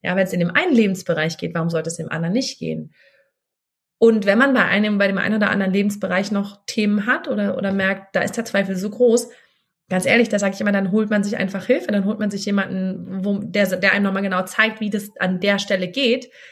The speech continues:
Weil nur weil man das Manifestieren einmal verstanden hat, heißt es noch nicht, dass man's super auf jeden Lebensbereich anwenden kann. Weil es gibt eben Sachen, da stehen wir mit unseren Zweifeln uns selbst im Wege. Oder da sind die Zweifel eben größer als das Vertrauen. Und es geht eigentlich immer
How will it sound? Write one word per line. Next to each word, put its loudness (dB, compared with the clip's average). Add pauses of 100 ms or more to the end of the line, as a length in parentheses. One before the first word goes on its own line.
(200)
Weil 4
nur 6
weil 4
man 0
das -6
Manifestieren -2
einmal -2
verstanden 0
hat, 0 (220)
heißt 2
es -4
noch 0
nicht, 2
dass -2
man's -4 (260)
super 0
auf -2
jeden 2
Lebensbereich -2
anwenden 0
kann. -14
Weil -4
es -6
gibt -2
eben 2
Sachen, 0 (580)
da -4
stehen 2
wir 6
mit 0
unseren -2
Zweifeln 0
uns -4
selbst 0
im -2
Wege. -2
Oder 0
da 2
sind -4
die -10
Zweifel 2
eben 2
größer 4
als -4
das -6
Vertrauen. 0
Und 0
es -4
geht -4
eigentlich -2
immer 0